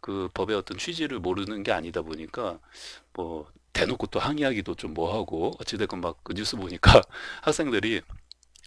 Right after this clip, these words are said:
썰매 있죠, 썰매. 썰매 같은 데다 막 책 그냥 이렇게 질질 막 끌고 다니고 막 그러더라고요. 어, 그래서, 어, 어찌됐건 뭐예요? 책가방에 담아서 이렇게 가듯이 요런 데이터들을 뭐예요? 음, 요런 데이터들을 하나,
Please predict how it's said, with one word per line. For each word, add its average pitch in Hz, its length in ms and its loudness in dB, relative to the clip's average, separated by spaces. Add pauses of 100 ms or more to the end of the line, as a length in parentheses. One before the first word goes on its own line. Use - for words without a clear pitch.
(120)
썰매 165 300 4
있죠, - 140 -4
썰매. 127 400 -4 (260)
썰매 185 300 4
같은 151 240 4
데다 90 220 0
막 80 160 -4 (220)
책 - 240 2 (200)
그냥 87 220 -4
이렇게 87 240 -2
질질 98 420 -2
막 82 140 -2
끌고 147 260 -4
다니고 82 340 -6
막 85 160 -6
그러더라고요. 110 540 -2 (220)
어, 80 520 -16
그래서, 87 380 -6 (640)
어, - 320 -16
어찌됐건 135 480 0
뭐예요? 80 300 -4
책가방에 123 420 -2
담아서 104 720 -4
이렇게 87 380 -8
가듯이 87 520 -6 (480)
요런 202 180 -2
데이터들을 110 540 -2
뭐예요? 78 280 -6 (420)
음, 80 200 -10
요런 156 240 -6
데이터들을 113 600 -4
하나, 151 380 -6